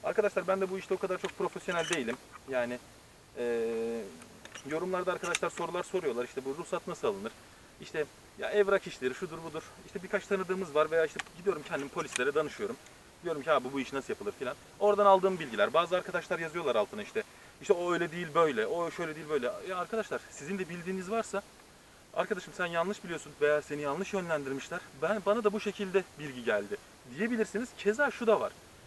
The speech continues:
İstanbul Esenyurt'ta aldığım bilgiyle şu anda Antalya'da yaşıyorum. Antalya'daki karakoldan veya jandarmadan aldığım bilgi farklı olabiliyor. Ee, burada ben insanları yanlış yönlendirmiyorum. Veya işte hani böyle yorumlar geliyor. Sen insanları yanlış yönlendiriyorsun.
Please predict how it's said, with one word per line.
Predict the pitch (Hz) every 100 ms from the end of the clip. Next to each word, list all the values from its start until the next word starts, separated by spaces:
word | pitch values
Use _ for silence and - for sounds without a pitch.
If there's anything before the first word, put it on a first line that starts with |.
| - - -
İstanbul | 156 - 220 220 214 175
Esenyurt'ta | - 214 214 208 - 196
aldığım | 165 170 214 202 143
bilgiyle | 165 208 220 170 247 - - - - - -
şu | 240
anda | 185 214 220
Antalya'da | 160 180 220 190 143
yaşıyorum. | 120 135 190 233
Antalya'daki | 175 196 233 185 131 127
karakoldan | 131 208 151 117 117 123
veya | 135 131
jandarmadan | 143 202 190 135
aldığım | 156 170 135 120
bilgi | 160 123
farklı | - 123 -
olabiliyor. | 123 120 127 123 - - - -
Ee, | 120 113 113 110 - - -
burada | 175 196 180
ben | 190 190 -
insanları | 175 - 180 180
yanlış | 160 151 165 147
yönlendirmiyorum. | 139 139 143 156 120 95 - - -
Veya | 151 151
işte | 147 - 156 - - -
hani | 131 135
böyle | 160 190
yorumlar | 180 185 185
geliyor. | 151 120
Sen | 180 180
insanları | 165 147 160 170
yanlış | 147 165 139
yönlendiriyorsun. | 117 107 104 -